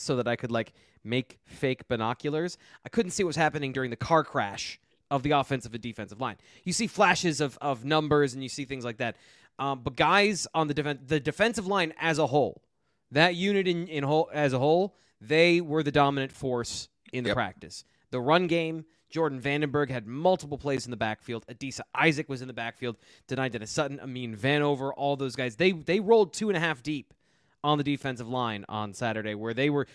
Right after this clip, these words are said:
Speaker 1: the second team defense, and the second
Speaker 2: Yep.
Speaker 1: team defensive line was taking it to the Penn State offense. So, um, when we talk about the depth of this team and the optimism of that, like, the young depth on the offensive line is coming along. There's no doubt about that.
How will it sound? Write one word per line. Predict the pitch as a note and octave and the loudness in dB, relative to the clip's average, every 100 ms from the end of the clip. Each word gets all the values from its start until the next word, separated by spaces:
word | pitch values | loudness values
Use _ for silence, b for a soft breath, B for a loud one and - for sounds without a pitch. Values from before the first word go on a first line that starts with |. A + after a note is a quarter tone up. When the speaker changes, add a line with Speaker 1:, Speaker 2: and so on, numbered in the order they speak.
| b | b
Speaker 1:
the | - | -8
second | - E3+ F3 E3+ | -2 0 0 -6
team | D3+ D3 | -6 -8
defense, | C3 A#2+ - G#2+ F#2+ - - | -8 -8 -6 -8 -8 -16 -14
and | B2 | -6
the | |
second | A#2 D#3+ C3+ | 0 2 2
Speaker 2:
Yep. | |
Speaker 1:
team | - C#3 | -2 -8
defensive | A#2+ C3 A#2+ G#2+ | -8 -8 -8 -8
line | A#2 A2 G2+ _ _ - | -8 -8 -10 _ _ -4
was | C3+ C#3 | 0 0
taking | - E3+ - C#3+ | -2 -4 -4 -10
it | A#2+ | -10
to | - D3+ A#2+ | -4 -2 -2
the | G#2 | -6
Penn | B2+ A#2 | -6 -6
State | A#2+ A2+ | -4 0
offense. | A#2 A2 G2 - | 0 -2 -10 -12
So, | - D#3+ C3 A#2+ - - _ _ - | -2 0 2 0 -8 -20 _ _ -2
um, | C3 B2+ A#2+ | 2 2 0
when | C3+ | -2
we | D3+ | 0
talk | G#3+ B3 | 4 4
about | G3 B2+ | 4 -2
the | |
depth | B2 C3+ G#2+ _ _ | -2 -2 -2 _ _
of | C3+ | -14
this | A2 F#2+ | -14 -16
team | - G#2+ B1 - | -14 -16 -18 -16
and | B2 | -8
the | B2 | -2
optimism | C#3 D#3 D3 C#3 A2+ A#2 | -2 -2 -4 -6 -6 -8
of | G2 | -8
that, | G#2 E2+ | -10 -10
like, | A#2+ | -14
the | - | -4
young | E3 F#3+ G3 | 2 4 4
depth | E3+ E3 | -2 -4
on | D#3 | -6
the | D3 C#3 | -4 -6
offensive | C3+ C3 A#2+ | -6 -8 -8
line | B2+ B2 | -6 -6
is | B2 - | -8 -4
coming | D#3 C3+ | -2 -2
along. | A#2+ F#2+ A#1+ _ _ _ _ | -4 -6 -10 _ _ _ _
There's | C#3+ B2+ | -2 0
no | D3+ | 0
doubt | C#3 A#2+ | 2 0
about | G#2+ G2+ - | -2 -6 -8
that. | C#2 | -20